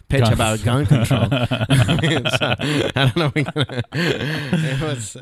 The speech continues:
Speaker 1: it was a very, uh, you're, it's nothing about me. It was,
Speaker 2: <laughs>
Speaker 1: I actually was m-, more opposite about it. You're like, "No, you should get a gun." I
Speaker 2: You
Speaker 1: was
Speaker 2: should
Speaker 1: like,
Speaker 2: get a
Speaker 1: "Okay."
Speaker 2: gun. That's my therapy
Speaker 1: So
Speaker 2: for
Speaker 1: that's
Speaker 2: you.
Speaker 1: your
Speaker 2: You should be,
Speaker 1: therapy.
Speaker 2: you should definitely own
Speaker 1: You should
Speaker 2: a
Speaker 1: own a
Speaker 2: gun.
Speaker 1: gun?
Speaker 2: Yeah.
Speaker 1: Yeah, nah,
Speaker 2: You
Speaker 1: that's
Speaker 2: and your girlfriend. You
Speaker 1: me
Speaker 2: should
Speaker 1: and
Speaker 2: both
Speaker 1: my
Speaker 2: own guns.
Speaker 1: No, no,
Speaker 2: Yeah.
Speaker 1: no, no.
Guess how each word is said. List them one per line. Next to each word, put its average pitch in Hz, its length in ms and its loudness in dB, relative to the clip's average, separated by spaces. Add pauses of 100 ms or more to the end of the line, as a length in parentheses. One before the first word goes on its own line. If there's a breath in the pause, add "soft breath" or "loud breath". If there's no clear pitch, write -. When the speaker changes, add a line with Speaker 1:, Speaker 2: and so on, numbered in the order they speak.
Speaker 1:
it 120 80 -8
was 131 180 -6
a 127 80 -4
very, 117 600 -2
uh, 107 140 -2
you're, 139 200 0
it's 147 220 0
nothing 151 320 2
about 120 220 -2
me. 117 340 -2
It 120 100 -6
was, - 80 4
Speaker 2:
<laughs> 120 580 4
Speaker 1:
I 160 160 4
actually 170 200 2
was 147 220 2
m-, 143 480 0
more 151 220 2
opposite 147 420 2
about 117 260 0
it. 120 100 2
You're 131 100 4
like, 135 160 2
"No, 165 200 4
you 147 160 6
should 135 200 2
get 147 160 4
a 135 80 2
gun." 123 400 0
I 120 40 4
Speaker 2:
You 120 60 6
Speaker 1:
was 127 80 2
Speaker 2:
should 131 60 0
Speaker 1:
like, 101 80 2
Speaker 2:
get 92 140 2
a 95 40 0
Speaker 1:
"Okay." 90 340 0
Speaker 2:
gun. - 140 -12
That's 113 240 -2
my 98 140 2
therapy 90 380 0
Speaker 1:
So - 120 -4
Speaker 2:
for 87 60 0
Speaker 1:
that's 87 220 2
Speaker 2:
you. 151 80 2
Speaker 1:
your 135 80 -2
Speaker 2:
You 110 140 4
should 101 200 0
be, 98 100 0
Speaker 1:
therapy. 107 120 -2
Speaker 2:
you 110 80 4
should 95 160 -6
definitely 90 320 -2
own 85 180 -2
Speaker 1:
You 82 60 -6
should 113 160 -10
Speaker 2:
a 117 40 -10
Speaker 1:
own 113 140 -2
a 113 60 -2
Speaker 2:
gun. 113 460 -4
Speaker 1:
gun? 95 100 -6
Speaker 2:
Yeah. - 20 -2
Speaker 1:
Yeah, 95 220 -4
nah, 92 240 -8
Speaker 2:
You 113 100 4
Speaker 1:
that's 101 120 4
Speaker 2:
and 110 100 0
your 95 100 0
girlfriend. 82 500 -4
You - 100 -6
Speaker 1:
me - 40 0
Speaker 2:
should 117 80 2
Speaker 1:
and 113 80 2
Speaker 2:
both 95 120 2
Speaker 1:
my 95 80 -2
Speaker 2:
own 82 100 -6
guns. 82 300 -6
Speaker 1:
No, 117 680 -2
no, 98 80 -8
Speaker 2:
Yeah. 92 140 0
Speaker 1:
no, 90 80 -8
no. 87 60 -16